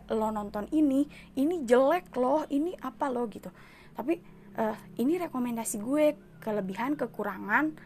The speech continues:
apa," kayak gitu, dan sebagainya. Kalau misalkan series itu kekurangannya apa, lo itu bisa mengutarakan kekurangan itu tanpa lo ngehujat dan membuat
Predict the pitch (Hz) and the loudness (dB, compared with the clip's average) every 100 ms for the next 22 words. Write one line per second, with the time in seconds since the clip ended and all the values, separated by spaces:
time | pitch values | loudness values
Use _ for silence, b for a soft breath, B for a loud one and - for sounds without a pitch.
0 | B 196 196 277 302 220 196 202 247 262 | B -14 -2 -2 -2 -4 -6 -6 -6 -6
1 | - 208 185 190 185 175 190 196 190 B | -8 -10 -10 -10 -10 -10 -8 -8 -12 B
2 | B B B 220 208 220 185 - 185 - | B B B -4 -2 -4 -8 -6 -6 -6
3 | B B - 214 208 220 240 214 214 196 | B B -2 -2 0 -2 0 0 0 -2
4 | 190 190 339 339 - 226 B B B B | -4 -2 0 0 2 2 B B B B
5 | 233 240 240 381 302 262 247 220 214 214 | 2 2 2 2 2 0 0 -2 -4 -4
6 | 196 185 302 349 349 - 240 208 208 196 | -6 -2 0 0 -2 -2 -2 -2 -8 -10
7 | 185 277 285 226 220 294 247 294 302 269 | -2 -2 0 -4 -2 0 2 2 4 2
8 | 233 247 214 294 311 - - - - - | -2 -4 4 4 4 -2 -20 -20 -20 -20
9 | - - - - - 208 202 202 185 214 | -20 -20 -20 -16 -8 -6 -6 -8 -2 0
10 | 302 | -2